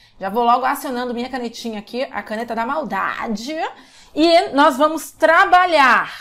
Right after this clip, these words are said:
ok? Vou aumentar aqui porque vocês gostam de ver grandão. O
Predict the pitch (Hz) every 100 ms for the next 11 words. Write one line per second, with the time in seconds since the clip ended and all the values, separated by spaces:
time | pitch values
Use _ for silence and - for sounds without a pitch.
0 | - - 220 214 277 285 330 453 - _
1 | _ - 202 208 208 226 226 277 - 240
2 | 214 214 226 208 208 190 190 180 180 254
3 | 508 _ _ _ - _ _ _ _ _
4 | _ _ _ _ _ _ _ _ 320 381